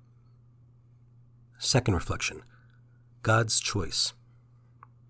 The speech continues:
For the ancient Jews, a name captured, even defined, a person's identity. So, for Elizabeth to name her son John was significant.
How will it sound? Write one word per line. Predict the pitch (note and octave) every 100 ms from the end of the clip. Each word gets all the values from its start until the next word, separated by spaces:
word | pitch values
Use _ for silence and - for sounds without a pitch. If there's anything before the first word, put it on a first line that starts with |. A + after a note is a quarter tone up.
| - - - - - _ _ _ _ - -
For | - C3+
the | C3
ancient | C#3+ A2 A2
Jews, | G2+ A#2+ E2+ - - _ - -
a | G#2+
name | B2 B2+
captured, | A#2+ - C3 - F2+ - -
even | B2+ B2+ B2
defined, | G#2 - C3+ G2 D#2 - - -
a | -
person's | - A#2 A2 G2
identity. | F#2 G#2+ G2+ - - - - - - - - - - - - -
So, | - C3 A2+ -
for | - B2
Elizabeth | A#2 C3 B2+ B2 -
to | A2+
name | A2 G2
her | G#2
son | - G2 E2 -
John | C3 A#2 E2 D#2+ - - -
was | G2+
significant. | - F#2+ B2 - - -